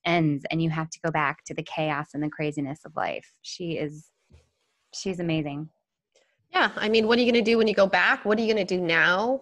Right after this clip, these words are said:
Speaker 2: What is, what's happening today telling you about yourself, whether it's you don't even know what to do with yourself because you've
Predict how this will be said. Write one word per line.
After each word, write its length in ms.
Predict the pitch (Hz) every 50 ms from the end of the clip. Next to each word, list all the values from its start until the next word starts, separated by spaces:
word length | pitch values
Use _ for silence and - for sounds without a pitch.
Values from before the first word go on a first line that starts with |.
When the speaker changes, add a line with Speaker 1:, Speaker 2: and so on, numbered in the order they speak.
| - -
Speaker 2:
What 200 | 202 190 196 208
is, 400 | 214 214 214 202 208 208 - - -
what's 240 | 196 214 196 196 -
happening 420 | - 202 190 190 - 196 196 185
today 300 | 180 - 185 180 180 180
telling 340 | 180 180 190 185 170 175 190
you 180 | 196 196 208 214
about 260 | 208 202 185 185 -
yourself, 480 | - 208 208 - 208 208 214 226 220
whether 260 | - 180 170 175 160 160
it's 320 | 160 156 - - - - - _ _ _ _ _ _ _ _ _ _ _ _ _ _ _ _ _ _ _ -
you 460 | 175 175 175 175 180 175 165 156 156 - _
don't 160 | 175 185 202
even 220 | 202 190 175 175 165
know 100 | 165 170
what 180 | 156 120 - -
to 80 | -
do 180 | 165 180 190 220
with 160 | 202 185 -
yourself 420 | 165 151 156 - 165 160 165 -
because 240 | - 180 - 175 170
you've 220 | 180 170 165 165